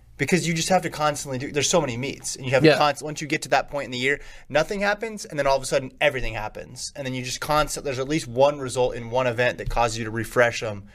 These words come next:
Speaker 1: all the time, and this is one of those weeks. Uh,
Speaker 2: And things happen, but did they really happen?
Speaker 1: Sure, sure.
Speaker 2: Because were they actually jogging or not thinking about running, or was it, I mean, are we supposed to think Kayla White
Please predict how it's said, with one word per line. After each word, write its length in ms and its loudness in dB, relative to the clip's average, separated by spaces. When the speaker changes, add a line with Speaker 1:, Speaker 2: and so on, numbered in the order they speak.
Speaker 1:
all 180 4
the 80 -10
time, 400 -8
and 140 -6
this 160 0
is 100 -8
one 160 -4
of 80 -6
those 220 -8
weeks. 440 -10
Uh, 260 4
Speaker 2:
And 240 8
things 260 -2
happen, 460 0
but 200 -4
did 120 -4
they 120 4
really 280 2
happen? 380 0
Speaker 1:
Sure, 360 4
sure. 180 -4
Speaker 2:
Because 320 0
were 140 0
they 160 4
actually 380 0
jogging 480 2
or 260 2
not 340 2
thinking 380 0
about 240 2
running, 260 2
or 180 2
was 180 0
it, 180 0
I 120 4
mean, 300 4
are 80 2
we 80 6
supposed 320 0
to 60 0
think 280 -2
Kayla 380 2
White 380 4